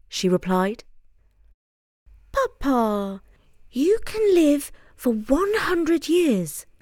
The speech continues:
and learn for one hundred years." And he was even more in awe of his little daughter's clever sayings. Ivan Ivanovich had one possession that was of any value,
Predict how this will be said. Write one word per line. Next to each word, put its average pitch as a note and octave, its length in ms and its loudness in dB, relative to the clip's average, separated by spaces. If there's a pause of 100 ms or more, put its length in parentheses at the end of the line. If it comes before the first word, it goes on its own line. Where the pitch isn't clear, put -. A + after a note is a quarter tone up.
(180)
and F#4+ 200 -2
learn F#4+ 540 2
for A#3 180 -4
one A3 260 0
hundred A3 460 0
years." A3+ 480 2 (440)
And B3+ 380 8
he A3+ 120 2
was F3+ 180 2
even A#3+ 360 4
more A#3 280 10
in F3+ 200 4
awe F#3+ 240 8
of D3+ 80 2
his E3+ 240 -4
little A3+ 240 2
daughter's F#3+ 460 -2
clever D#3+ 280 -4
sayings. D3+ 760 -2 (920)
Ivan G#3 340 8
Ivanovich A3 600 4
had D#3+ 180 -4
one G3 380 4
possession D#3+ 640 -2 (300)
that - 120 4
was G3 160 4
of G#3 100 0 (120)
any A#3+ 240 8
value, F3 500 2